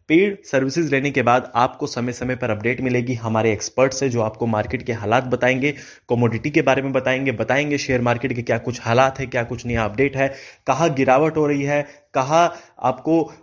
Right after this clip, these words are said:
उतार चढ़ाव देखने को मिल सकता है, किस शेयर में कब बदलाव हो जाएगा। समय-समय पर आपको अपडेट मिलेगी सिर्फ पेड सर्विसेज लेने के बाद। तो अभी कॉल कीजिए, पेड सर्विसेज लीजिए।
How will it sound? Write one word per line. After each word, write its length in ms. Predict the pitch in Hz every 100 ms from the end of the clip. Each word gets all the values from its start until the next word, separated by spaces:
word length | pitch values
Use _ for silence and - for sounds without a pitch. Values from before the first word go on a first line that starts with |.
| -
उतार 300 | 135 143 151
चढ़ाव 320 | 147 147 139
देखने 260 | 135 135 143
को 100 | 139
मिल 140 | 135
सकता 240 | 131 135 135
है, 60 |
किस 280 | 131 160 160
शेयर 220 | 151 147
में 260 | 143 147 147
कब 80 | 143
बदलाव 440 | 123 123 127 127
हो 140 | 113 117
जाएगा। 260 | 117 117
समय-समय 480 | 127 123 123 120 117
पर 140 | 117
आपको 280 | 110 - 113
अपडेट 220 | 110 110
मिलेगी 280 | 110 120 139
सिर्फ 320 | 139 151 151 147 - _ _
पेड 280 | 147 147 139
सर्विसेज 580 | 135 113 107 113 110 107
लेने 180 | 101 95
के 120 | 104
बाद। 220 | 101 - - - -
तो 60 |
अभी 240 | 131 127 165
कॉल 200 | 170 165
कीजिए, 340 | 151 143 170
पेड 360 | 170 123 120 110
सर्विसेज 460 | - 113 110 143
लीजिए। 400 | 127 117 143 156